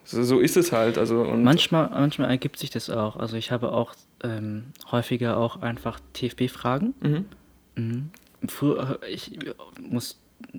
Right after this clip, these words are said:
Speaker 2: es tut mir leid, dass ich jetzt nicht mehr zu viel T-F-P-Fragen so drauf eingehe, weil ich das komplett runtergestellt habe,
Speaker 1: Ja.
Speaker 2: ne?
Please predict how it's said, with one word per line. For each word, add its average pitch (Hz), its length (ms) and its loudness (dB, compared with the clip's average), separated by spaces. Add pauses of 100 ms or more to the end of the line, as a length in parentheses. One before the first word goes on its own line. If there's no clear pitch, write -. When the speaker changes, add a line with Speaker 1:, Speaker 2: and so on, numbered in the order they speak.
Speaker 2:
es - 140 -8
tut - 140 -4
mir 123 100 6
leid, 113 220 4
dass 120 140 2
ich 120 120 -6
jetzt - 220 -4
nicht 127 120 0
mehr 117 120 -2
zu - 120 -8
viel 120 200 -2
T-F-P-Fragen 110 960 -2
so - 100 -12
drauf - 240 -4
eingehe, 131 460 2
weil 104 140 0
ich 107 60 -8
das - 220 -10
komplett - 380 -4
runtergestellt 139 540 0
habe, 135 520 0
Speaker 1:
Ja. - 120 0
Speaker 2:
ne? 123 180 -2